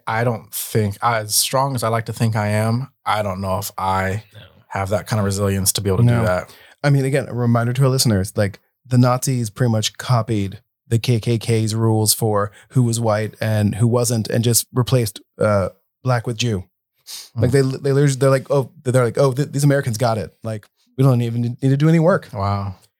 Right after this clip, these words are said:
Speaker 3: Yeah. So, yeah, the, the, yeah, the, the racism of the early twentieth century K K K was immense and affected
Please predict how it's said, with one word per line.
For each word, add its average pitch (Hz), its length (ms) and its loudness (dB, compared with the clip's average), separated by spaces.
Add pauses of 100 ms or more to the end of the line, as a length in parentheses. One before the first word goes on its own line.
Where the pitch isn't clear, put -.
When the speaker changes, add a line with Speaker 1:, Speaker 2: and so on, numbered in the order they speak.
(160)
Speaker 3:
Yeah. 127 260 4
So, 120 500 0 (400)
yeah, 135 180 4
the, 120 300 -4
the, 113 400 -2 (460)
yeah, 110 120 0
the, 104 280 0 (380)
the 120 140 2
racism 117 640 2
of 117 400 -2 (100)
the 113 280 0
early 117 180 2
twentieth 110 220 0
century 110 200 0
K 113 160 0
K 107 140 0
K 107 160 0
was 107 500 0 (1080)
immense 127 600 0 (160)
and 113 260 0
affected 120 540 0